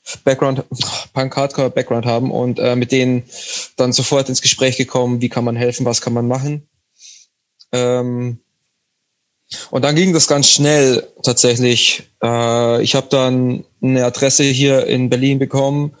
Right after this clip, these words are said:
von einem georgischen Restaurant, bin dahin. Die waren, da,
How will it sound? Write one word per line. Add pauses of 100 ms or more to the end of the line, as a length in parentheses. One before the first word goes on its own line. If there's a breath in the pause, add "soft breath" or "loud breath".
(240 soft breath)
von
einem (840)
georgischen
Restaurant,
bin
dahin. (600)
Die
waren,
da,